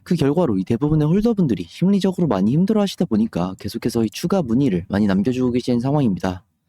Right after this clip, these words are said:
제가 한 분 한 분 케이스에다 맞춰서 최대한 빠르게 답변을 드리고 있고요. 먼저 이 포르타 코인의 브이아이피 세력 정보, 그리고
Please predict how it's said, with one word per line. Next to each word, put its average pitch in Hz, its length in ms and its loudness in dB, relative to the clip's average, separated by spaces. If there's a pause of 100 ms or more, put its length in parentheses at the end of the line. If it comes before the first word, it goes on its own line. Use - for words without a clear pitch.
(520)
제가 143 200 0
한 190 100 4
분 233 140 4
한 226 100 2
분 208 120 2
케이스에다 220 520 0
맞춰서 175 500 0
최대한 151 320 -2
빠르게 190 460 2
답변을 107 380 0
드리고 107 260 0
있고요. 135 320 -2 (220)
먼저 113 200 0
이 113 60 2
포르타 220 380 0
코인의 196 480 2
브이아이피 135 560 -2
세력 196 280 -2
정보, 165 280 2
그리고 107 400 -2